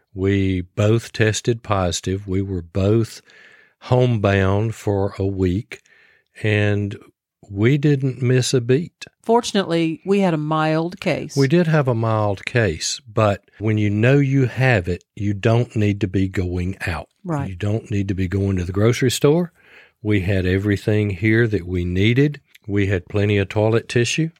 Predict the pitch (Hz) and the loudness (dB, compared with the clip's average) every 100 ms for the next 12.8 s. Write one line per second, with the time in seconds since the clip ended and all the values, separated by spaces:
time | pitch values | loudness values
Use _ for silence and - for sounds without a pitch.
0 | _ 98 95 98 95 87 87 _ _ - | _ -4 -2 0 0 -2 -8 _ _ -2
1 | 107 110 98 101 107 113 113 104 92 90 | 2 2 2 2 2 4 2 0 -4 -2
2 | 107 110 123 - - 92 87 - 107 110 | 0 2 2 -2 -6 -6 -4 0 2 2
3 | 101 - 240 - 262 113 123 139 233 - | 0 -4 -8 -4 0 2 2 -2 -6 -4
4 | 104 101 101 87 120 254 233 117 120 139 | -4 -2 -4 -4 0 2 4 4 4 2
5 | 147 202 190 170 185 196 214 185 160 175 | 2 2 4 4 4 4 4 2 2 0
6 | 151 165 156 156 185 196 - 180 110 101 | 0 0 2 2 2 0 0 0 2 2
7 | 113 98 - 87 85 104 98 - 101 95 | 2 0 -4 -8 -8 -8 -4 -2 -2 -2
8 | 95 98 82 104 107 107 - 104 101 101 | -2 -2 -2 0 0 -2 -4 -2 -2 -4
9 | - 165 170 - 92 95 - 90 - 90 | -6 -4 -4 -4 -6 -6 -8 -8 -6 -6
10 | 82 - 131 131 87 87 _ _ _ - | -6 -6 -4 -2 -4 -10 _ _ _ -20
11 | - - 104 98 127 196 214 170 147 135 | -20 -4 -2 2 2 2 2 2 2 0
12 | - 110 117 95 85 85 107 | -2 0 2 2 -2 -6 -8